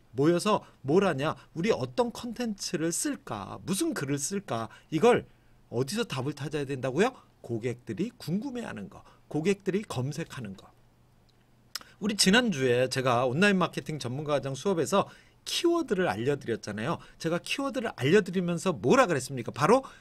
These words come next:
그 키워드가 고객들의 they answer, 그들이 궁금해하는 거, 그들이 찾고 싶어하는 거, 그들의 니즈가 그 키워드 안에 있다고 했지 않습니까?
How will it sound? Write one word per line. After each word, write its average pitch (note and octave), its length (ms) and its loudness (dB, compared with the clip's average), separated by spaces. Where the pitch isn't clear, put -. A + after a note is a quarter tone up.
그 - 180 0
키워드가 B3 880 2
고객들의 C#3+ 800 0
they G3+ 320 4
answer, C#3+ 600 0
그들이 F3 640 0
궁금해하는 G#3+ 680 -2
거, - 100 -16
그들이 G#3+ 600 -2
찾고 - 320 -2
싶어하는 F#3+ 500 -4
거, - 100 -16
그들의 D#3+ 460 0
니즈가 D#3+ 560 -4
그 C3 160 -10
키워드 B3+ 380 -6
안에 E3 200 -6
있다고 A2+ 360 -8
했지 - 180 -8
않습니까? C3+ 540 -2